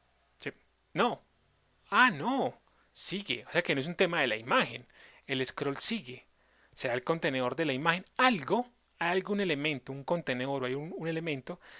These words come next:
que está, eh, que tiene un ancho fijo y está rompiendo, rompiendo como que el flujo. Bien. Estos,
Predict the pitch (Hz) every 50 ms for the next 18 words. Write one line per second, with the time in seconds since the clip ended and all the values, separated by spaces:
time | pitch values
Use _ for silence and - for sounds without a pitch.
0 | - - _ _ - 143 131 - - 147 131 131 - - - _ _ _ _ _
1 | _ - - _ _ _ _ _ _ _ _ _ _ _ - 165 147 147 151 175
2 | - - 151 - 170 160 170 175 180 175 165 - 190 165 - - 208 170 - -
3 | 160 156 - - - - - _ _ - 139 131 - 139 127 123 131 131 - _
4 | 151 143 139 135 131 123 135 135 131 131 131 127 131 - - - _ 220 135 127
5 | - - 127 123 127 - 139 - - - 117 - - - 123 117 - - - -
6 | _ _ _ _ _ _ - - - - - - - - - - _ _ 123 127
7 | 131 120 117 - - - _ _ _ _ _ _ _ _ _ _ _ _ _ -
8 | - - - - - - _ _ - 165 - - - 208 - - - - - -
9 | - -